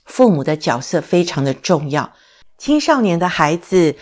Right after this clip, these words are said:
渐渐进入到他感觉他是一个成年人了，你会觉得说青少年孩子半大不小，怎么会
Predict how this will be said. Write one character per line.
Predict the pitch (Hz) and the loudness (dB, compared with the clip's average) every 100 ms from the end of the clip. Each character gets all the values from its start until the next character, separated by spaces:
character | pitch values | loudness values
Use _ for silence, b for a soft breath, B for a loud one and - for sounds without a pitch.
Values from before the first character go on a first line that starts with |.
| B B B | B B B
渐 | - 294 240 | -2 2 2
渐 | 214 240 214 185 | 0 0 0 -2
进 | - 226 | -2 0
入 | 208 220 | 2 0
到 | 185 202 180 147 - B B | 0 0 2 0 -6 B B
他 | - 226 220 226 226 - | -2 2 2 0 -6 -4
感 | 170 143 | -4 -2
觉 | - 165 | -2 -2
他 | 170 214 | 0 -2
是 | 220 - 208 | -4 -2 -2
一 | 175 | -2
个 | 175 185 151 131 B B | 0 2 2 -2 B B
成 | - 165 165 | -4 0 0
年 | 185 165 | 0 -2
人 | 156 127 131 | -2 -4 -4
了， | 131 - b b | -8 -10 b b
你 | 196 | 0
会 | 214 320 | 2 2
觉 | 311 190 | 2 0
得 | 214 | 0
说 | 208 214 | 0 -2
青 | 220 254 247 | -2 -2 -2
少 | 240 214 | 0 -2
年 | 165 165 | -4 -6
孩 | 156 | -8
子 | 165 165 | -6 -6
半 | 165 240 202 180 | 0 2 2 0
大 | 202 180 | -2 -2
不 | 156 214 | -4 -2
小， | 185 - 160 123 B B B B | -2 -2 -4 -4 B B B B
怎 | - | -2
么 | 196 226 | 2 2
会 | 254 302 277 202 | 2 4 6 4